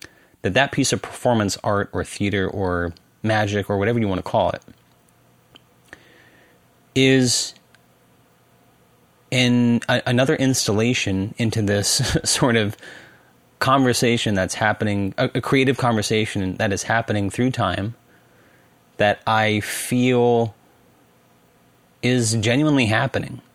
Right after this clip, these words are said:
And I don't mean this in kind of a woo-woo sense. I just mean, you know, we all have moments where we're reading something of antiquity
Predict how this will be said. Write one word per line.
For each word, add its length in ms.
And 100
I 60
don't 260
mean 160
this 280
in 100
kind 160
of 100
a 60
woo-woo 640
sense. 600
I 80
just 220
mean, 280
you 100
know, 80
we 140
all 160
have 400
moments 600
where 200
we're 160
reading 380
something 440
of 140
antiquity 720